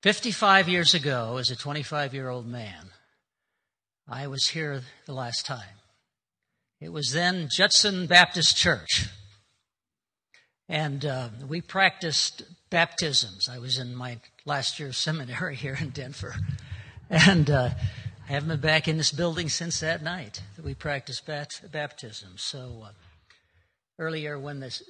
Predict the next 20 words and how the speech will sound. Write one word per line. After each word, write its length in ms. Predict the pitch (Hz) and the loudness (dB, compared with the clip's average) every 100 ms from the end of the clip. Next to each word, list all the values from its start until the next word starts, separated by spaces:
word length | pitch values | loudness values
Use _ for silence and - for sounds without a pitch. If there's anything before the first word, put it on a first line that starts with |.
| - | -18
the, 140 | 143 - | -18 -16
the, 120 | 147 | -18
the 160 | 151 | -14
singing 400 | 123 - 170 143 | -10 -6 -6 -6
group 260 | 139 143 135 | -8 -12 -12
was, 300 | 123 117 - | -6 -4 -4
uh, 140 | 120 104 _ _ _ _ _ | -8 -14 _ _ _ _ _
singing 360 | - 170 165 147 | -4 -2 -2 -4
Great 180 | 135 151 | -2 -2
Is 120 | 135 | -2
Thy 120 | 131 | -4
Faithfulness, 720 | 127 151 147 - 120 117 110 135 | -6 -6 -8 -8 -12 -6 -4 -4
I 140 | 123 | -8
thought 320 | - 139 127 | -8 -10 -10
to 100 | - | -10
myself, 600 | 127 123 - 143 131 - | -10 -4 -4 -4 -10 -12
"Wow, 400 | 120 123 117 104 - - _ _ _ _ | -12 -10 -10 -12 -16 -20 _ _ _ _
all 180 | 143 135 | -12 -10
those 280 | 135 127 123 | -8 -8 -8
years, 400 | 110 104 - | -10 -8 -8